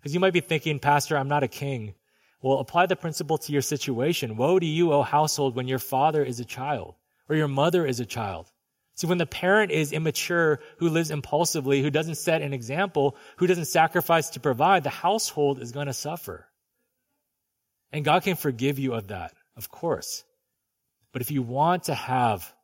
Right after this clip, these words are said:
a godly household filled with joy and warmth, then it starts with your maturity. That's where the blessing comes from. There's no sa-, there's no shortcut here. You gotta sharpen the axe.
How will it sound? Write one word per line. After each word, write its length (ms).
a 80
godly 400
household 580
filled 260
with 200
joy 440
and 200
warmth, 520
then 260
it 100
starts 260
with 100
your 200
maturity. 680
That's 200
where 80
the 80
blessing 360
comes 240
from. 260
There's 140
no 80
sa-, 340
there's 200
no 100
shortcut 520
here. 220
You 140
gotta 340
sharpen 420
the 140
axe. 600